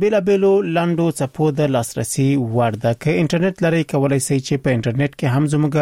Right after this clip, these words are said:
راډیو په ژوندۍ بڼه واورئ. زموږ ویب پاڼې ته سر ورښکاره کړئ. د ویب پاڼې آدرس دی آزادي راډیو ټکی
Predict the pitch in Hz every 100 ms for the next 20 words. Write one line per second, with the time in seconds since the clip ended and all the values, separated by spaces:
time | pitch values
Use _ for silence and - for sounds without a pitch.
0 | 147 143 123 120 139 135 135 - 120 123
1 | 127 131 131 123 139 196 180 170 - -
2 | - - - 156 143 139 139 135 131 131
3 | - 120 120 - - 131 190 190 180 180
4 | 175 - 160 156 160 131 127 135 135 -
5 | 139 131 123 117 135 160 151 147 131 135
6 | -